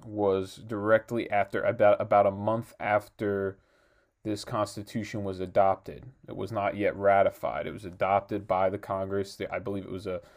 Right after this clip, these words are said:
thirty-eight out of the forty-one, um, Congress members approved of it.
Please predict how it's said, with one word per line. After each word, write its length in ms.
thirty-eight 840
out 140
of 80
the 80
forty-one, 920
um, 460
Congress 380
members 540
approved 580
of 220
it. 160